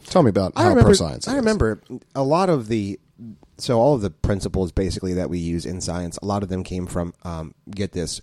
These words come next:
Speaker 2: Christians, uh, uh, God-fearing Christians that saw the world as, as a creation of God, and so it was orderly, and they wanted to investigate it, right? And, and it seemed, it was like every time, right,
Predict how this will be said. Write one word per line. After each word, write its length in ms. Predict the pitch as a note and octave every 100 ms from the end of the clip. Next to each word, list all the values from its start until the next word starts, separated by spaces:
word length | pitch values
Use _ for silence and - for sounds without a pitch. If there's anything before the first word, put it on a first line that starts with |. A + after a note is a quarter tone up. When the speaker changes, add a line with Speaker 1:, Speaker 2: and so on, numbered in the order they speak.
| _
Speaker 2:
Christians, 580 | - B2+ - B1 A1 - _ _ _ -
uh, 180 | F#2 - F2+
uh, 100 | F2 - G2+
God-fearing 520 | A2 G#2+ - G#2+ F#2
Christians 400 | G#2 F#2 F2 D#2+
that 120 | F2+
saw 260 | - A2+ A2
the 80 | G2+
world 580 | G2+ D#3 B2+ F#2 F2+ F2+ -
as, 360 | F2 D#2+ - - -
as 220 | E2 D2
a 100 | D2+
creation 500 | - E2+ E2+ E2 F#2+
of 100 | C#2+
God, 280 | C#2+ D#2+ - -
and 100 | E2
so 200 | F2+ F2
it 60 | -
was 160 | E2
orderly, 520 | - E2 F#2+ A2 A#2+ _ _
and 300 | D#2+ D#2 D#2
they 140 | E2
wanted 240 | D#2+ F2+ F2+
to 80 | G2
investigate 480 | D2+ D#2 G#2 G#2 C#3
it, 180 | - _ _ _ -
right? 240 | A2 D3+ _ - - - C#3
And, 220 | D3 C#3+ -
and 120 | C#3
it 80 | C#3+
seemed, 300 | - A3+ A#3+ -
it 60 |
was 160 | D3 D#3
like 220 | C#3+ -
every 320 | C3+ D3+ G3+
time, 680 | - - F3 A#2+ D2 D#2 G#2 _ _
right, 300 | G2+ G#2+ C3